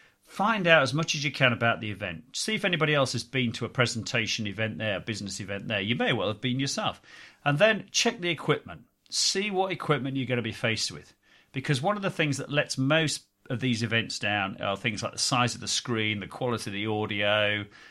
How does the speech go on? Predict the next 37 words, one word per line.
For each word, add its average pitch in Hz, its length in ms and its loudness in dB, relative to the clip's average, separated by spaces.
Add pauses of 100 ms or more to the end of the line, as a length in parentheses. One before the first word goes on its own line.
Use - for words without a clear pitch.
(260)
uh, 95 440 0
microphones, 113 960 2
all 139 320 0
that 120 200 4
sort 104 260 -8
of 92 60 -8
stuff. - 480 -8 (380)
So 120 640 4 (200)
if 143 180 -6
you 214 100 -8
can, 107 320 2
find 147 400 -2
out 139 160 2
what 131 120 -4
you're 120 100 -4
gonna 117 120 0
be 104 100 -4
working 107 460 -2
with. - 120 -16 (640)
'Cause 131 140 -2
very 196 240 6
often, 113 540 2 (200)
you 127 80 -4
know, 104 280 -2 (600)
I've, 127 260 4
in 120 120 0
my 143 120 6
experience 120 640 2
of 107 80 -8
going 120 160 2
to 107 60 -6
some 110 180 -2
of 101 80 -6
these 104 180 -4
events, 101 360 -8
the 120 80 -8
screens 110 800 0